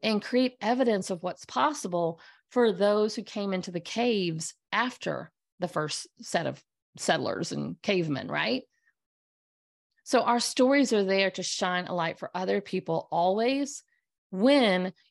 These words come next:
you set the intention first that I'm here to serve. I'm gonna show up and I'm going to re-, put my hat on, and I'm gonna remember my job here is to show up,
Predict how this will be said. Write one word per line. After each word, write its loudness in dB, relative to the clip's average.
you 0
set 0
the -2
intention -6
first -2
that 0
I'm -2
here -6
to -12
serve. -10
I'm -2
gonna 0
show 2
up 0
and 0
I'm 0
going 0
to -6
re-, 0
put -2
my 2
hat 2
on, 0
and -2
I'm 0
gonna 0
remember 0
my -4
job -2
here -2
is -8
to -10
show -2
up, -2